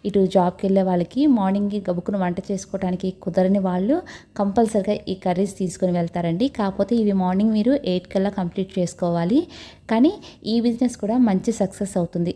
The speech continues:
అంటే వంటలు చేయడంలో ఇంట్రెస్ట్ ఉన్నవాళ్ళు ఈ బిజినెస్ని కూడా స్టార్ట్ చేయొచ్చు.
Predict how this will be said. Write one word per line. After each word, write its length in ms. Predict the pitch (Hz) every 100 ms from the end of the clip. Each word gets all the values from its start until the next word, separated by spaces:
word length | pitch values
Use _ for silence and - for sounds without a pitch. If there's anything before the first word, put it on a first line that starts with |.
| 185
అంటే 280 | 175 269 311 - - -
వంటలు 280 | 196 240 240 226
చేయడంలో 340 | 208 202 208
ఇంట్రెస్ట్ 500 | - 190 185 214 -
ఉన్నవాళ్ళు 640 | 180 185 180 180 190 311 415 - - -
ఈ 140 | 208
బిజినెస్ని 480 | 208 196 214 208 196
కూడా 200 | 190 254
స్టార్ట్ 420 | 277 220 170 -
చేయొచ్చు. 520 | 170 156 151 - -